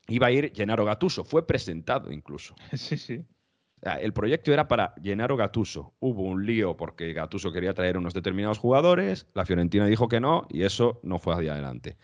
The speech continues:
Speaker 1: Se
Speaker 2: Li-,
Speaker 1: trajo
Speaker 2: lío de, de agentes, entiendo, más
Speaker 1: Sí,
Speaker 2: que de otra cosa,
Speaker 1: sí, sí,
Speaker 2: ¿no?
Speaker 1: sí, porque Gattuso pidió jugadores de determinados agentes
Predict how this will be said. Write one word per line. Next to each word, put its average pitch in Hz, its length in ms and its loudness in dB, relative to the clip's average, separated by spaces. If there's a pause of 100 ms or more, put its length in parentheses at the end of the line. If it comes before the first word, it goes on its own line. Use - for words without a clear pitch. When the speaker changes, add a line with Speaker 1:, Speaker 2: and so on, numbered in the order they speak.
(140)
Speaker 1:
Se 104 180 0
Speaker 2:
Li-, 95 60 0
Speaker 1:
trajo 113 160 4
Speaker 2:
lío 180 260 8
de, 143 500 4
de 117 400 0
agentes, 139 520 -2
entiendo, 107 480 -4
más 120 160 -6
Speaker 1:
Sí, - 120 -4
Speaker 2:
que 143 100 2
de 101 140 -10
otra 104 180 -10
cosa, 95 80 -10
Speaker 1:
sí, 131 140 -2
sí, 120 160 -6
Speaker 2:
¿no? 110 40 -2
Speaker 1:
sí, 107 300 -10
porque 87 220 -4
Gattuso 120 500 -2
pidió 113 400 4
jugadores 113 520 6
de 101 80 2
determinados 98 500 0
agentes 143 640 -2